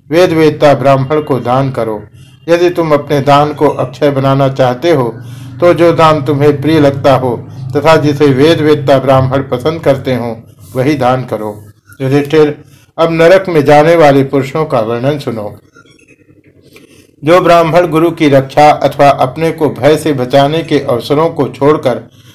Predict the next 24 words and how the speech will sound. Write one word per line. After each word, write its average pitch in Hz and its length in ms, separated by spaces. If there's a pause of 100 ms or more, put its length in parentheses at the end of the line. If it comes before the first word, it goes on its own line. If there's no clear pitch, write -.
(160)
अन्य 170 260
समय 165 340
में 165 220
भी 135 160
झूठ 151 260
बोलते 131 440
हैं, 110 300 (340)
वे 160 120
नरक 135 400
में 123 120
जाते 110 320
हैं। 101 340 (420)
जो 170 120
पराई 165 480
स्त्री 160 240
का 156 200
अपहरण 139 380
करते, 143 500 (440)
पर 165 200
स्त्री 156 240
के 156 140
साथ 139 320
व्यभिचार 131 440
करते 127 580